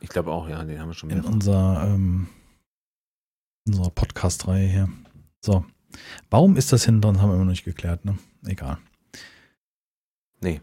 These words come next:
Speaker 2: Ähm,
Speaker 1: Das
Speaker 2: Starfield
Speaker 1: war
Speaker 2: ist fantastisch, hat er gesagt. Ähm, spielt das Ganze in komplett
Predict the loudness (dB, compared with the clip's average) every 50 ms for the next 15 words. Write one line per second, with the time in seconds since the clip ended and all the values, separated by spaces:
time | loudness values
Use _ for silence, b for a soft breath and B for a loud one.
0 | _ _ 2 4 6 8 8 8 6 6 6 6 6 8 8 8 8 8 8 6
1 | 8 8 8 6 6 6 4 6 6 6 6 6 6 6 6 6 6 4 2 0
2 | -6 -8 -6 -2 0 4 4 6 6 6 6 6 4 2 2 2 2 4 2 2
3 | 4 4 4 6 4 4 2 0 0 0 0 -2 -2